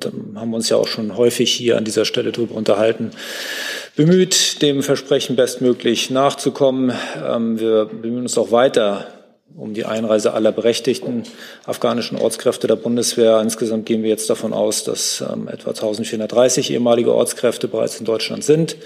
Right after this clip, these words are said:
Ähm, und, ähm, davon sind allein seit Mai letzten Jahres achthundertelf dann, ähm, nach Deutschland eingereist.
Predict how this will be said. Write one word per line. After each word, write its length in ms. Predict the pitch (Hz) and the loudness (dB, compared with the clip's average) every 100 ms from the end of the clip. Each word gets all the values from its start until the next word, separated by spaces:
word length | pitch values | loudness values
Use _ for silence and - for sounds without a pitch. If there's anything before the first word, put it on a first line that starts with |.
| - - - - - - | -18 -18 -18 -18 -20 -8
Ähm, 520 | 120 117 110 107 107 107 | -2 2 2 2 0 -6
und, 640 | 147 120 113 107 - - 156 - 127 | -4 0 0 0 -2 -2 -4 -4 2
ähm, 300 | 110 107 104 | 2 2 2
davon 280 | 110 - 113 | 2 2 0
sind 300 | 113 113 113 | 2 2 0
allein 240 | 107 110 | 0 2
seit 460 | 107 104 - - - | 2 2 0 -6 -8
Mai 200 | 113 104 | -2 0
letzten 320 | 101 104 - | 0 -2 -2
Jahres 320 | 107 104 98 - | 0 2 0 -2
achthundertelf 920 | - - 107 - 120 113 - - - | -2 0 0 2 2 0 -2 -8 -10
dann, 480 | - 113 107 101 101 - 156 | -4 0 0 -2 -6 -10 -10
ähm, 260 | 113 104 | -8 -6
nach 120 | 104 101 | -6 -6
Deutschland 640 | 113 110 - 104 98 - - | -4 -4 -4 -8 -10 -16 -10
eingereist. 880 | 123 127 135 120 117 117 113 - - | -2 2 4 6 6 8 6 2 -4